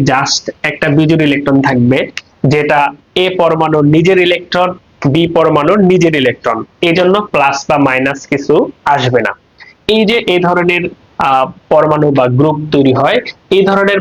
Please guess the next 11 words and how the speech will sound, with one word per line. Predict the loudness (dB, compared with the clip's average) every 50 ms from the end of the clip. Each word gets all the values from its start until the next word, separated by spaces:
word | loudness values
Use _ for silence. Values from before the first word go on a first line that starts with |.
| 0
পরমাণু | 0 0 2 2 2 2 2 2 2 2
বা | 0 2 2
গ্রুপকে | 2 2 0 0 -2 -4 -2 0 0
বলা | 0 0 0 0
হয় | 0 0 2 2 0
মুক্তমূলক | 0 -2 -2 -2 -2 0 2 2 2 2 0 0 -2 -6 -4 -2 0
বা | 2 2 0 0
ফ্রি | 0 -2 0 0 0
রেডিক্যাল। | 0 -2 -2 -2 0 0 0 -2 -4 -6 -16 -20 -20 _ _ -4 -2 -2
আর | -2 -4 -6 -4 -2 -2 0
এই | 2